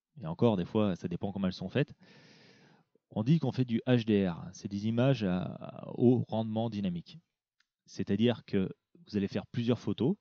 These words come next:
trois ou cinq ou sept, enfin, quand, autant que vous voulez, et que l'ordinateur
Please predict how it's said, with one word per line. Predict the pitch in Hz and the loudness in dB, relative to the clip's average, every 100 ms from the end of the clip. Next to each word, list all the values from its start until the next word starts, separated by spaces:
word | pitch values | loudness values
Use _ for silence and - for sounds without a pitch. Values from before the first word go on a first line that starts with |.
| _ _ _ _ _ _ _ | _ _ _ _ _ _ _
trois | - - 92 90 113 | -18 -8 -4 0 0
ou | 101 | -2
cinq | 85 - 90 101 110 | -8 -8 -4 -4 -6
ou | 92 | -12
sept, | - 98 107 | -8 -6 -6
enfin, | - - - | -12 -18 -10
quand, | 107 | -6
autant | 104 107 131 | -4 -2 -2
que | |
vous | 98 | -2
voulez, | 90 87 139 _ - - - - _ _ _ _ _ - | -2 0 -2 _ -20 -20 -20 -20 _ _ _ _ _ -2
et | 117 | 2
que | 143 | 6
l'ordinateur | 160 160 165 143 107 139 190 | 6 6 4 4 4 4 2